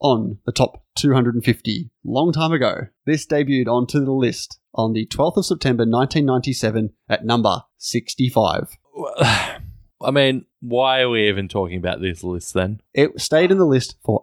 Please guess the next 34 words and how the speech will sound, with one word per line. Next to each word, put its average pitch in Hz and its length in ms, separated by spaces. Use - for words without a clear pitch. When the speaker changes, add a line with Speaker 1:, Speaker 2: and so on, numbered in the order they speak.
Speaker 1:
eight 135 160
months. - 420
Speaker 2:
What? 453 920
Speaker 1:
Yes. - 420
Speaker 2:
Really? 294 640
Speaker 1:
<laughs> - 60
Yeah, 151 380
six, - 260
from 127 140
sixty-five 135 680
to - 180
out 135 120
of 151 60
the 135 60
list 127 360
over 113 180
the 113 80
course 127 240
of 120 100
eight 113 140
months. 104 380
Out 139 140
of 147 60
the 139 60
list 123 240
on 113 120
the 113 60
Speaker 2:
Jesus. - 120
Speaker 1:
third 147 160
of 135 100
May 117 240
in 110 80
nineteen 110 320
ninety-eight. 64 440